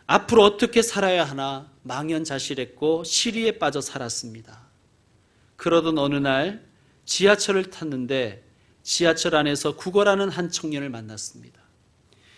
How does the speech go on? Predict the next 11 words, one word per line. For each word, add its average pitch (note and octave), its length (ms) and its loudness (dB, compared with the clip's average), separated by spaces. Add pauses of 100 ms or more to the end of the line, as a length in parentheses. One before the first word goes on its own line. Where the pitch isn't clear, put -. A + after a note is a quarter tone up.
(160)
이 G3 180 -4
청년은 F#3+ 640 -2 (560)
다른 F3+ 280 -2
곳은 A#3 280 2
다 - 260 -8
멀쩡한데 D#3+ 1000 0 (300)
한쪽 A#3 560 0
발에 F3+ 460 0
의족을 F3 460 0
하고 C#3 200 -6
있었습니다. - 580 -10